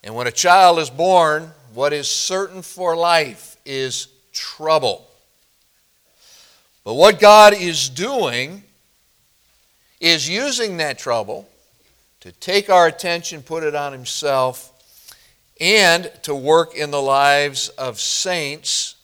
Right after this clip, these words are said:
who are suffering, God's children. It's necessary as we continue to re-, uh, re-, as we continue in this series to review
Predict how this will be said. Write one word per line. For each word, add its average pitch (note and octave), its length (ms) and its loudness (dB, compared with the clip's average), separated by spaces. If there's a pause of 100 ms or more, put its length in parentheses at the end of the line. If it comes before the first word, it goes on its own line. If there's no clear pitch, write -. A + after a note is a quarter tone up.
(400)
who B2 520 -10
are B2+ 180 -4
suffering, B2 600 -10
God's C3 480 -12 (260)
children. B2+ 640 -12 (1160)
It's E3 200 -4
necessary G3+ 600 4
as E3 100 -6
we E3+ 120 -6
continue F3+ 640 -4
to D3 120 -6
re-, C#3 340 -6 (240)
uh, A#2+ 380 0
re-, C3 260 -8 (140)
as C#3 220 -2
we C#3+ 100 -6
continue F3 540 -4
in G3+ 100 -2
this F3 180 -4
series C3+ 360 -4
to D#3+ 100 -8
review D#3+ 800 0